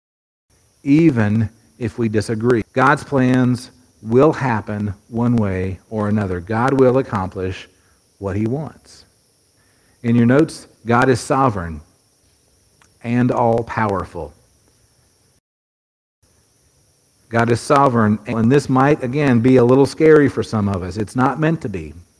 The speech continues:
I don't mean to scare you with this. God's plans for you, God's are good plans.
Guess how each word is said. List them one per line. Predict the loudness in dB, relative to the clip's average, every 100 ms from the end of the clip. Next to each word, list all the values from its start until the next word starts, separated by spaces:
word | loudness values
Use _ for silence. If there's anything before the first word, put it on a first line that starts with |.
| _ _ _ _ -8
I |
don't | -4 0
mean | 2 2
to | 0
scare | 2 4 6
you | 4 0
with | -2 -6
this. | -10 -10 -12 -20 -20 -20 -20 _ _ -4
God's | 0 0 -2 -20 -20 _ _ _ _ _ _ _ _ _ _ _ -2
plans | -2 -2
for | -2
you, | -4 -4 -8 -8 -8 -10 _ _ _ _ _ _ _ _ _ _ _
God's | -2 -2 -4 -18 _ _ _ _ _ -2
are | -2
good | -2 0 4 4 4 -2 -6 _ _ _
plans. | -10 -8 -6 -10 -12 -14 -16